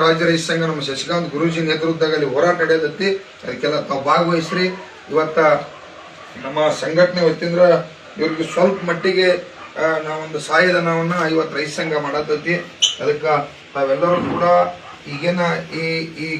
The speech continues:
ಘಟನೆಗೆ ಇನ್ನೊಮ್ಮೆ ಯಾವಾಗೂ ಕೂಡ ಈ ಘಟನೆ ಆಗದ ರೀತಿ ಒಳಗ ಎಲ್ಲಾ ನಾಡಿನ ನನ್ನ ರೈತ ಬಂಧುಗಳಿಗೆ ಕೈ ಮುಗಿದು ವಿನಂತಿಯನ್ನು ಮಾಡ್ತಾ ಇದ್ದೀನಿ.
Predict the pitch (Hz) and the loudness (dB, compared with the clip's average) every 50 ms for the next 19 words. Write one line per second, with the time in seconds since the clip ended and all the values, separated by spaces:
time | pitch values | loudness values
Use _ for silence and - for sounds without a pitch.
0 | 151 143 147 165 185 202 202 190 165 139 120 - - - - - - - 143 151 | -4 -2 2 4 4 4 4 4 2 -2 -6 -8 -14 -20 -20 -20 -16 -12 -6 -2
1 | 170 180 190 190 190 190 180 165 156 165 175 190 196 196 - - 180 175 180 165 | 0 0 2 2 2 2 4 4 6 6 6 4 4 2 0 -2 -2 0 0 2
2 | - - - 165 156 147 147 151 170 185 196 185 180 170 180 180 175 170 160 160 | 2 0 0 -2 -2 -2 -2 -2 0 0 2 2 2 2 0 0 -2 -2 -4 -4
3 | 165 185 175 175 202 202 208 202 196 - - - - - - - - 160 175 196 | -2 0 0 0 2 2 2 2 0 -2 -10 -16 -20 -20 -12 -6 -2 0 2 2
4 | 196 180 165 175 196 196 196 196 190 185 175 170 170 160 156 165 170 165 175 165 | 2 4 4 4 4 4 4 2 2 0 0 0 0 2 2 2 2 0 -2 0
5 | 160 165 165 165 160 160 170 170 170 185 202 208 208 214 - - - - - - | 0 0 2 2 2 2 2 2 4 4 4 4 4 2 -4 -12 -20 -8 -2 2
6 | 170 190 190 185 175 175 175 165 156 165 175 180 170 170 175 170 165 165 160 156 | 2 4 4 2 0 0 -2 -2 0 0 0 -2 0 0 0 0 2 2 0 0
7 | 156 156 165 156 151 147 156 175 185 | 0 2 2 2 2 0 -2 -2 -2